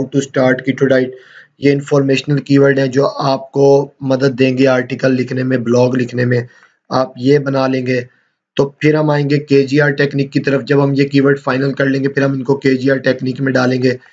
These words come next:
या आपने लिस्ट बना लेनी है, यहाँ पे keyword put कर देने हैं, all in title पे उनका all in title put कर देना है, search volume put कर देना है और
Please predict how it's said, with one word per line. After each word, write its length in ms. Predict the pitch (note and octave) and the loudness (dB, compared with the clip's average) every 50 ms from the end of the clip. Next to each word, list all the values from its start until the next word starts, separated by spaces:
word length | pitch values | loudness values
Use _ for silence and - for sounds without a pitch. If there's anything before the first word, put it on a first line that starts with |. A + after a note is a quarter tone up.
| _ _ _ _ _ _ - | _ _ _ _ _ _ -2
या 140 | C3 C#3 C3+ | 0 0 0
आपने 240 | C3+ - C#3 C#3 | 0 -4 -4 -4
लिस्ट 240 | C3+ C3+ C3+ C3+ - C3+ | -2 -2 -2 -2 -4 -4
बना 200 | C3+ C3+ C3 C3 | -2 -2 0 0
लेनी 240 | C3 C3 C3 C3+ | 0 0 0 0
है, 80 | C3+ C3 B2 | -2 -2 0
यहाँ 140 | B2 B2 B2 | 0 -2 -2
पे 140 | B2 - - | -2 -6 -8
keyword 380 | - - B2+ B2 C3 C#3+ C#3 - | -4 -2 0 0 0 0 0 -2
put 160 | C#3 C3 C3+ | -4 -4 -2
कर 180 | - D3 C3+ A#2+ | -2 -2 -2 0
देने 200 | A#2+ C3+ C3 C3 | 0 -2 -2 -2
हैं, 80 | C3+ - - C#3+ | -2 -2 -2 0
all 140 | C3 B2+ C3 | 0 2 0
in 60 | C3 B2+ | 0 0
title 340 | - C3 B2+ B2 B2 C#3 B2+ | 0 0 0 0 0 -2 -2
पे 140 | B2+ C#3 | -2 -4
उनका 220 | C3 B2 B2 - B2+ | -4 -4 -4 -2 0
all 180 | B2 B2 B2+ | 0 0 -2
in 80 | B2+ B2 | -2 -4
title 340 | - C3 B2 A#2 A#2+ C3+ C3 - | -2 -2 -2 0 -2 -2 -2 -2
put 160 | C#3 B2+ - | -4 -4 -2
कर 180 | - C#3 B2+ | -2 -2 -2
देना 220 | A#2+ B2+ C3 C3 C3 | 0 -2 -2 -2 -2
है, 120 | C3 B2+ - _ _ _ _ _ _ _ _ _ _ _ _ _ _ - | -4 -6 -8 _ _ _ _ _ _ _ _ _ _ _ _ _ _ -20
search 380 | - - - D3+ D3 C#3+ - | -4 0 0 2 2 0 0
volume 340 | D3 D3 C#3+ C#3+ D3 D3+ D3 - | 0 2 2 4 2 2 2 0
put 200 | D3 C#3+ C#3 - | 0 -2 0 0
कर 180 | - D3 C3+ | 0 0 2
देना 200 | B2 C#3 C#3 C#3 | 2 2 4 4
है 120 | C#3 C#3+ D3 | 4 2 2
और 360 | C#3+ - C#3+ C#3+ C#3 C#3 | 0 -2 -2 -4 -4 -4